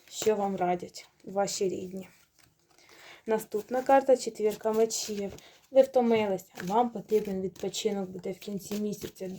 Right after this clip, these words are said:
Місяць буде досить таки активний, насичений і з конфліктами,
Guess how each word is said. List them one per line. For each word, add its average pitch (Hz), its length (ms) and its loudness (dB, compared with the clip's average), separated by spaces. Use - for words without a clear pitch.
Місяць 220 500 2
буде 220 140 8
досить - 320 0
таки 214 260 0
активний, 233 600 2
насичений 196 680 -4
і 233 140 -6
з - 80 -12
конфліктами, 240 800 -2